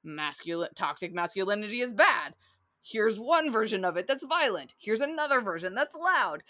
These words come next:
Here's another version that hates itself." <laughs> Like, and it's like, I don't know. It could have been cool.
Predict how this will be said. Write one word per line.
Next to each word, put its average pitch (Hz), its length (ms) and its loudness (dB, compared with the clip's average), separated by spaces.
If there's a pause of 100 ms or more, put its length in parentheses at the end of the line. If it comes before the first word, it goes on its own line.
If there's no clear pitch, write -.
(160)
Here's 302 180 -2
another 339 320 4
version 214 320 -2
that 339 120 -4
hates 392 360 -4
itself." 160 480 -6 (120)
<laughs> 262 80 -8 (440)
Like, 302 220 8
and 254 140 0
it's 262 140 -6
like, 240 220 0 (300)
I - 60 0
don't - 120 -14
know. - 120 -16 (280)
It 269 120 2
could 330 160 2
have 262 80 -2
been 220 160 2
cool. 131 340 -10